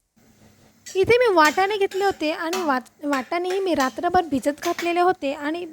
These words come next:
भिजत घातलेले वाटाणे मी शिजवून घेतलेले आहेत, कारण वाटाण्याशिवाय रगडा बनणारच नाही. सर्वात आधी मी तेल गरम के-, करून घेतलेलं आहे आणि बाजूलाच वाटाणे देखील शिजवून घेतलेले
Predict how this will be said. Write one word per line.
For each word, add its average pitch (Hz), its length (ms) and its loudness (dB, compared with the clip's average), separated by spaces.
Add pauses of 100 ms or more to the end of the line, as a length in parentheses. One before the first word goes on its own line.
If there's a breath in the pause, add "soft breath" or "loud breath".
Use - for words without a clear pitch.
भिजत 269 340 -4
घातलेले 302 360 -2
वाटाणे 254 340 -4
मी 311 140 -4
शिजवून 403 360 2
घेतलेले 349 320 -2 (120)
आहेत, 285 340 -2 (960)
कारण 269 300 0
वाटाण्याशिवाय 349 680 0
रगडा 302 280 0
बनणारच 302 640 -2
नाही. 277 340 -4 (1160)
सर्वात 392 480 4
आधी 349 320 0
मी 349 140 -2 (120)
तेल 302 180 -2
गरम 330 240 0
के-, 349 360 -4
करून 285 220 -2
घेतलेलं 320 320 -4
आहे 330 340 -2
आणि 320 300 -4
बाजूलाच 285 680 0
वाटाणे 294 420 -4
देखील 320 320 -4
शिजवून 277 340 2
घेतलेले 269 360 -2